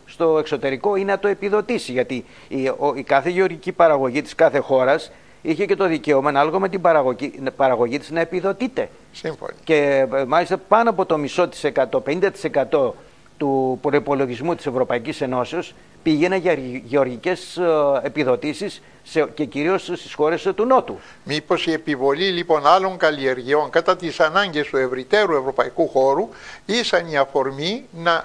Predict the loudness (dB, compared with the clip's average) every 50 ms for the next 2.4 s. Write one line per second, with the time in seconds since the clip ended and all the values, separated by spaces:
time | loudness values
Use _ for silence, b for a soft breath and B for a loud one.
0 | -6 -14 -12 0 2 4 4 4 4 2 2 0 -4 -4 -4 -4 -4 -4 -4 -2
1 | -2 -2 -2 -2 -4 -6 -2 2 2 2 2 2 -2 -2 -2 -2 0 2 4 4
2 | 4 4 2 0 0 0 0 0